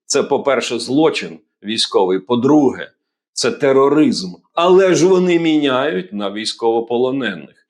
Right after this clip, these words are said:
Розумієте, е, ця сволота московська настільки навчилася ман-, маніпулювати оцими речами, і в ході переговорного процесу,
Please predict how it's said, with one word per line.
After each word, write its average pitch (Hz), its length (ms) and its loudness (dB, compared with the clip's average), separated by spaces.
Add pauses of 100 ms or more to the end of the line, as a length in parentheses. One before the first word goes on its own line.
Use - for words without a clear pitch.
(460)
Розумієте, 175 800 2
е, 123 520 0
ця 180 220 -2
сволота 190 540 2
московська 117 680 -2
настільки 165 640 0
навчилася 143 680 0
ман-, 135 240 0
маніпулювати 139 1040 0
оцими 123 420 -2
речами, 120 540 -2 (840)
і 113 100 -2
в 120 80 4
ході 143 260 2
переговорного 131 840 0
процесу, 123 680 -4